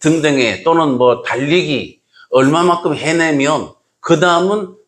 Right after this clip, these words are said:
좀 더 더 할 수가 있습니다. 내가 이것을 해냈다고 하는 그 어떤 기록적인 자신감이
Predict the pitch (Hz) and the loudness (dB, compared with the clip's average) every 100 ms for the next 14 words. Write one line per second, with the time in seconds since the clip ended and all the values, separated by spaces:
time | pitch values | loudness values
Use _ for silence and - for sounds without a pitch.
0 | - 220 220 196 160 151 143 135 - 123 | 0 2 2 2 2 2 2 0 -2 -2
1 | 107 - 107 95 90 85 80 _ 131 139 | -2 -4 -8 -10 -10 -14 -20 _ -2 0
2 | 147 143 131 135 - 190 190 - _ - | 2 0 0 -2 0 -2 -4 -8 _ -10
3 | - 160 185 185 185 - 160 156 156 156 | -4 0 2 0 -2 -2 -2 0 0 0
4 | 190 131 - _ _ _ _ 156 143 143 | -2 -2 -8 _ _ _ _ 2 2 2
5 | 156 143 - - 151 175 180 - - 185 | 0 -2 -2 -4 2 2 2 -4 -4 -2
6 | 185 214 226 - 117 - 156 139 127 107 | 0 0 -2 -4 -4 -2 -2 0 0 -2
7 | 117 110 - | -4 -6 -8